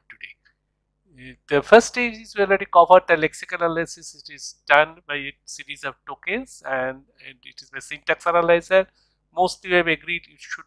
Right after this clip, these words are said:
be preferably L R one or L A L R one, bottom-up parsing. In some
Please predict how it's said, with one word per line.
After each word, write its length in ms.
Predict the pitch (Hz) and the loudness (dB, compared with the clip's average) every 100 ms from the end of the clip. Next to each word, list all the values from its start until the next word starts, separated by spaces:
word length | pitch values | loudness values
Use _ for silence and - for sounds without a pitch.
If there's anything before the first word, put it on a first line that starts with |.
| _ | _
be 260 | 156 151 151 _ _ _ _ _ _ - | -20 -20 -20 _ _ _ _ _ _ 0
preferably 520 | 185 - 180 - 156 | 0 0 -4 0 4
L 140 | 151 | 8
R 120 | 156 | 8
one 280 | 143 147 147 | 8 2 0
or 220 | 143 143 143 - | -2 -6 -8 -14
L 100 | 131 | -8
A 80 | 135 | -6
L 120 | 127 | -4
R 120 | 127 120 | -4 -6
one, 300 | 123 175 254 _ _ _ _ | -8 -10 _ _ _ _ _
bottom-up 440 | - 143 139 - | -4 0 2 2
parsing. 400 | 143 135 - 247 277 _ | 0 -4 -6 -20 _ _
In 160 | 147 143 | -20 -14
some 320 | - 156 | -4 -4